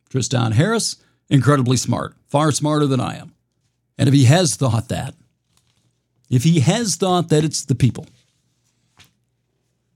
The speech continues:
being smarter than I am, he wouldn't say it. <laughs> He would never go there. 'Cause he knows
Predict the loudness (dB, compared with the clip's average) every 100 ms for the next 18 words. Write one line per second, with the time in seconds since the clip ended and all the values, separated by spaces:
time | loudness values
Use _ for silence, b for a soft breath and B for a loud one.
0 | -2 2 2 2 -2 -2 2 2 2 2
1 | 2 0 -4 _ -4 0 0 0 -2 -8
2 | -14 _ _ _ _ _ _ _ _ _
3 | -20 -20 _ -6 -2 -2 -4 -8 -8 -10
4 | -10 -10 -6 -2 0 2 2 4 4 4
5 | 2 0 0 -4 -10 -18 _ _ _ _
6 | _ _ _ _ _ _ _ _ _ _
7 | _ _ _ _ _ _ _ _ _ _
8 | _ _ -14 -6 -2 0 -2 -6 -8 -10